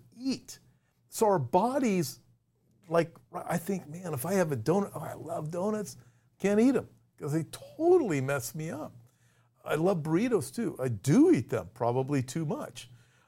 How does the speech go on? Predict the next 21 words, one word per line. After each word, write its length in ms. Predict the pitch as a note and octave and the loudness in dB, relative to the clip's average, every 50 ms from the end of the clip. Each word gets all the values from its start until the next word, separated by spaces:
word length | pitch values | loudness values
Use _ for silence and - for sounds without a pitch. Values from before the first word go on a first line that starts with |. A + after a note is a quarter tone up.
| _ _ - | _ _ 2
Um, 380 | C#3+ C#3+ C#3 C3+ C3 B2+ A#2 - - _ _ _ _ _ _ _ _ _ - - - - - - _ _ _ _ _ _ _ _ _ _ _ _ _ _ _ _ _ _ _ _ | 4 4 6 4 4 0 -2 -6 -12 _ _ _ _ _ _ _ _ _ -18 -18 -18 -18 -20 -20 _ _ _ _ _ _ _ _ _ _ _ _ _ _ _ _ _ _ _ _
so, 400 | - - G#3 G#3 F#3 E3+ - - - - | 0 6 6 6 6 4 -2 -4 -6 -4
uh, 80 | F#3 C3 - - - _ _ _ _ _ _ _ _ _ _ _ _ _ _ _ _ _ _ _ _ _ _ _ _ C#3 | -4 -4 -4 -8 -20 _ _ _ _ _ _ _ _ _ _ _ _ _ _ _ _ _ _ _ _ _ _ _ _ -2
the, 220 | D#3 D#3+ D#3+ D#3 | 2 4 6 6
um, 340 | D3 C#3 C3+ C3 B2+ A#2+ G#2 G2 A#2 A2+ - _ _ _ _ _ _ _ _ _ _ _ _ _ _ _ _ _ - - - | 6 6 6 4 2 0 -4 -6 -10 -16 -18 _ _ _ _ _ _ _ _ _ _ _ _ _ _ _ _ _ -14 -4 0
yeah, 140 | C#3 C3 G2+ | 0 2 2
look 260 | G2+ A#2+ D3 C#3+ - | 4 2 2 2 2
at 80 | C3 - | 0 2
this 240 | D3+ C#3 B2 - C3 | 2 2 2 2 0
and 100 | A#2+ G#2+ | -2 0
go, 340 | B2 A#2 A2 G#2+ G#2 F2+ E2+ - | 2 2 2 2 0 -4 -6 -10
"Man." 220 | G2+ G2 F#2+ E2 D#2+ - | -10 -10 -10 -10 -6 -2
All 140 | A#2+ C#3+ C#3+ | 0 2 2
right, 180 | B2+ A#2 A2+ | 2 0 -2
Michelle 400 | A#2+ C3+ - - A3 B3 A#3 F#3+ | -4 -4 -2 2 2 4 4 4
asked 240 | D3+ B2+ A#2+ - - | 4 2 2 -2 -4
this 140 | A#2+ - - | -10 -12 -10
question. 320 | - - A2 G#2 - A2+ | -6 -6 -6 -6 -6 -10
Michelle 340 | G#2+ G2+ - D3 D3+ D#3+ C#3+ | -8 -6 -2 -2 0 0 -2
O. 160 | - - - - _ _ _ _ _ _ _ _ _ - | -4 -6 -10 -18 _ _ _ _ _ _ _ _ _ -2
I, 160 | C3 D3+ | 0 0